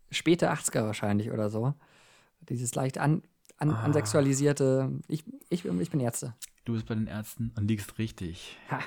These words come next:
Speaker 2: Herzlichen Glückwunsch. Das ist aus Studentenmädchen aus dem Jahr zweitausendeins. Also, ja, fast
Speaker 1: Sei doch.
Speaker 2: richtig.
Speaker 1: Später achtziger, hab ich doch gesagt.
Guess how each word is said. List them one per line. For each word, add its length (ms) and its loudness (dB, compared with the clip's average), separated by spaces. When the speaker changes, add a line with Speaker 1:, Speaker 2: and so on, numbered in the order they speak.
Speaker 2:
Herzlichen 440 -8
Glückwunsch. 360 -6
Das 200 -10
ist 260 -10
aus 440 -10
Studentenmädchen 760 4
aus 120 -6
dem 120 2
Jahr 200 2
zweitausendeins. 1000 4
Also, 320 2
ja, 320 4
fast 300 0
Speaker 1:
Sei 120 2
doch. 200 0
Speaker 2:
richtig. 260 0
Speaker 1:
Später 340 2
achtziger, 280 -4
hab 80 -4
ich 60 2
doch 100 4
gesagt. 380 -2